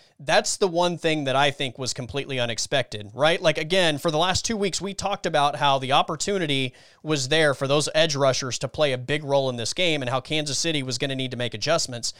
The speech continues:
They didn't make adjustments, but even if they didn't make adjustments, I still would have never thought that Travis Kelce was gonna be taken out of the game. Even if you're getting pressure, I still thought you're gonna have Travis Kelce on a lot of the underneath stuff, and, and that's still going to be an option, even if you don't have a lot of time.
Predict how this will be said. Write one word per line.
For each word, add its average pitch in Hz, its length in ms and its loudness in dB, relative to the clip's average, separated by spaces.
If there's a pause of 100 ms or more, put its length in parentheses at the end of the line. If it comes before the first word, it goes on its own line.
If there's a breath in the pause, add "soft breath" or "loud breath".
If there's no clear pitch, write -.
(240 loud breath)
They 147 140 -2
didn't 170 340 0
make 127 180 -2
adjustments, 113 640 -4 (320 soft breath)
but 170 220 -4
even 254 340 2
if 202 180 -2
they 180 120 -2
didn't 196 220 -2
make 180 180 2
adjustments, 143 760 0
I 175 120 2
still 214 360 2
would 180 140 2
have 147 100 2
never 156 320 0
thought 160 400 4
that 135 220 2
Travis 156 360 0
Kelce 160 380 0
was 127 100 -6
gonna 123 140 -4
be 113 100 -6
taken 120 300 -4
out 107 120 -2
of 104 40 -12
the 107 60 -10
game. 101 260 -6
Even 208 220 -2
if 175 80 -2
you're 180 100 -2
getting 156 200 0
pressure, 170 340 2
I 135 60 0
still 147 200 -2
thought 147 320 4 (440 loud breath)
you're 147 120 -2
gonna 165 120 4
have 147 220 2
Travis 147 340 4
Kelce 156 480 2
on 131 120 0
a 127 40 -4
lot 135 200 4
of - 20 -4
the 127 100 -2
underneath 135 440 -4
stuff, 143 420 2
and, 127 200 -6
and 131 140 -4
that's 139 140 0
still 165 220 0
going 151 180 0
to 139 60 -4
be 131 100 -2
an 127 60 0
option, 139 340 2
even 131 160 -6
if 131 160 -6
you 135 60 -4
don't 127 140 -4
have 131 120 -2
a - 20 -8
lot 113 180 0
of 104 60 -8
time. 127 440 2